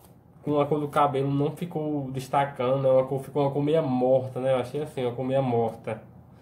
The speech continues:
Entendeu? Da mesma forma esse Itachi, né? A pele, como vocês podem perceber,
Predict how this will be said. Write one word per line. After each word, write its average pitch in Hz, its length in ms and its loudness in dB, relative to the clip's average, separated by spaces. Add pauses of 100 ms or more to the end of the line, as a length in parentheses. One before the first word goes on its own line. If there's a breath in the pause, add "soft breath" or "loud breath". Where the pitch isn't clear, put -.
(120 loud breath)
Entendeu? 131 240 -2
Da 127 180 -4
mesma 147 180 4
forma 156 180 0
esse 147 120 -6
Itachi, 143 600 0 (460 loud breath)
né? 127 120 -2
A 120 80 2
pele, 127 500 4
como 123 240 -4
vocês 120 140 -12
podem 123 260 -4
perceber, 127 540 -4